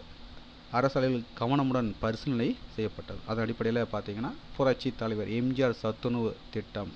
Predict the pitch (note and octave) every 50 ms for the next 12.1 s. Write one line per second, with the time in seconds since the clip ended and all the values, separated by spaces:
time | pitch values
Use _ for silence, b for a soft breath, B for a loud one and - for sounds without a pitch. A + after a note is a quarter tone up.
0 | - - A#2+ A#2+ C3 C3+ C#3 C#3 C3+ A#2+ C3+ D#3 F#3+ - - - - G#2+ A2 A2+
1 | A#2 A#2 A2+ A2+ A#2 B2+ C3+ B2 A#2 - - G#2 G#2+ G#2+ A2+ F#2+ F#2+ A2 G#3+ -
2 | - - B B B B B B B B - F#3 F#3 - - E3+ E3 - F3+ F3
3 | - - F#3 F3+ F#3 D#3+ C3+ B2+ - - A#2+ A2 - - A2+ G2+ G2 G#2 A2 B2+
4 | C#3+ - - - - - C3 C#3 C#3+ D3+ D3 D3+ C#3+ C3+ A#2 A2 G#2+ G#2 G#2+ G#2
5 | G#2 A#2 D#3 - - - - - - A#2 B2 C#3 C#3+ C3+ C3 A2+ G2+ F#2+ G2+ B2+
6 | G#3+ A#3+ - - - - - - - - - - - - - A#2+ B2 B2+ - -
7 | F#3+ F#3+ G3 F#3+ F#3 F#3+ F3 F3 E3+ - F3+ F3 D#3 C3+ B2+ B2+ B2+ B2 B2 B2
8 | A#2 A2 G#2+ G#2 - - - - - - - C#3 C#3+ D3+ F3 G3 A3 A#3+ A3+ A#3
9 | - - D3+ C3 A#2 A2 A#2+ - - - - - - C3 B2+ C3 C#3 D#3 E3+ F3+
10 | F3+ F3+ E3+ C3 A2+ A#2 A#2 B2 D3 D#3+ D#3+ D#3+ D#3+ F3 E3+ E3+ D#3+ D#3 D3+ D3+
11 | D3 - - - - B2 A#2+ C3 D3+ F#3 F3 C3 A2+ A#2+ B2+ C3 A#2+ G2+ F#2 F2+
12 | G2+